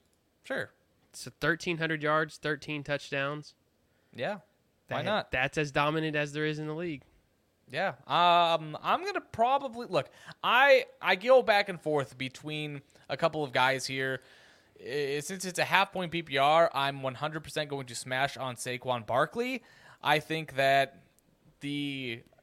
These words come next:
Speaker 1: having two workhorse, three down backs in this off, or in this, this draft,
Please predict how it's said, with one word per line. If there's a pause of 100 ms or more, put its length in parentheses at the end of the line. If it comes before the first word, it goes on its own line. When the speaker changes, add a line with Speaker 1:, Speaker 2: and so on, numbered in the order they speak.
(140)
Speaker 1:
having
two
workhorse, (120)
three
down
backs (100)
in
this
off,
or
in
this, (340)
this
draft,